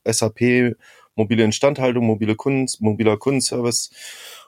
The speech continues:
und, äh, haben das Unternehmen dann verkauft an Konzern beziehungsweise Systemhaus und, ähm, ja, und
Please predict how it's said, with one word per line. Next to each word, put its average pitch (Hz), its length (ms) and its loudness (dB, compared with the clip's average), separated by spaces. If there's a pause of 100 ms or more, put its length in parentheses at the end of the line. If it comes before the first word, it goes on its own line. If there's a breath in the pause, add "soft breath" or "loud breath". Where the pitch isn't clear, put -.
und, 131 320 4
äh, 151 40 4
haben 135 300 4
das 147 160 2
Unternehmen 135 400 2
dann 127 140 2
verkauft 160 480 -2
an 131 340 -2
Konzern 139 500 0
beziehungsweise 117 460 -2
Systemhaus 135 640 0
und, 113 440 -2
ähm, 110 340 2
ja, 131 80 6
und 104 200 2